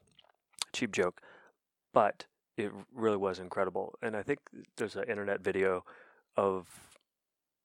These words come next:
uh, it's L A that someone was flying over.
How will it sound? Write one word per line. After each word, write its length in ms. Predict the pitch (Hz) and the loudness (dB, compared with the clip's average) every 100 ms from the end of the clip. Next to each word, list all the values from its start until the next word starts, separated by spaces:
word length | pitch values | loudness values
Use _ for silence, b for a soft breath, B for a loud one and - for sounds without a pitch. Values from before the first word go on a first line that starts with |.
| _ _ - | _ _ -12
uh, 240 | 101 98 | -10 -8
it's 200 | 92 - 107 113 | -8 -8 -6 4
L 240 | 120 104 | 4 6
A 240 | 95 90 82 - _ - | 2 -2 -8 -18 _ -4
that 140 | 104 | -2
someone 420 | 107 95 90 92 104 | -2 -6 -6 -10 -10
was 460 | 98 - - - _ _ | -10 -10 -14 -18 _ _
flying 320 | - 104 95 92 | 4 4 6 2
over. 300 | 90 92 | 2 -2